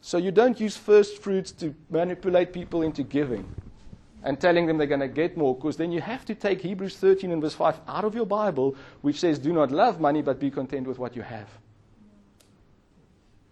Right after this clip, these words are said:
Many ministries, for very re-, good reasons, skip over those verses. Paul writes a letter to a leader. He writes it to Timothy.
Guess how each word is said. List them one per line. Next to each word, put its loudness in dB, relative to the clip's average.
Many -2
ministries, 0
for -4
very 2
re-, 0
good 2
reasons, 0
skip -4
over 0
those 2
verses. -8
Paul 4
writes 4
a 2
letter 2
to 4
a 10
leader. 4
He 4
writes 0
it -4
to -8
Timothy. -4